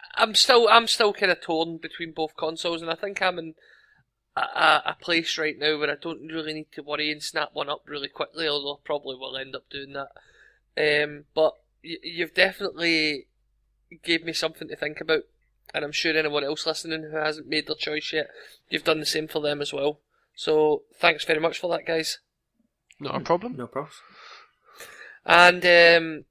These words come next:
Speaker 1: Derek, thanks a lot for coming on and joining us for this podcast.
Speaker 2: Ah, thanks for having me.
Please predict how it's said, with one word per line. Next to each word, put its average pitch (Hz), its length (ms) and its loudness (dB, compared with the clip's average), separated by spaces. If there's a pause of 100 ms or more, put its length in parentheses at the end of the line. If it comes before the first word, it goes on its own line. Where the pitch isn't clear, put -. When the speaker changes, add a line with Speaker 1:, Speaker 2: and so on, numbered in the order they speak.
(260)
Speaker 1:
Derek, 180 380 0
thanks 170 260 -4
a 165 60 -4
lot 160 160 0
for 160 120 -16
coming 156 260 -6
on 175 260 -2
and 170 160 -10
joining 180 340 -4
us 180 160 -4
for - 140 -14
this 160 200 -8
podcast. - 680 -6 (100)
Speaker 2:
Ah, 185 240 -4
thanks 135 260 -4
for 147 60 2
having 196 240 0
me. 147 140 -12